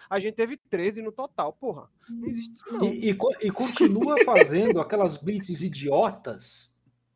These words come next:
Speaker 2: né? Que chega, "Não, não, vamos fazer uma blitz." Então, é, ao invés de, é, é o famoso níquel invertido. Em vez de, em vez de pegar e pôr um, mais um D B, a gente põe mais um D L.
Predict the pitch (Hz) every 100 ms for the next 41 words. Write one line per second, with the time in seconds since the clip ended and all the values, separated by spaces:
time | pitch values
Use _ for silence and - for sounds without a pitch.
0 | _ _ _ _ 135 175 220 - - -
1 | 190 - 214 240 190 180 247 254 226 190
2 | 247 233 208 190 165 147 160 233 - -
3 | - 185 214 254 233 - 190 - 185 202
4 | 190 220 208 175 165 160 170 160 151 139
5 | 139 151 160 - _ _ _ - 185 220
6 | 220 196 202 233 277 240 220 262 - 254
7 | 240 220 214 - 202 156 127 123 - _
8 | _ _ - 185 247 285 240 - 190 190
9 | 269 240 233 - 190 143 170 151 170 160
10 | - 185 190 180 175 160 160 180 156 160
11 | 147 143 151 247 180 - _ _ _ 175
12 | 254 - - 262 277 254 277 233 196 277
13 | 294 285 247 233 220 151 120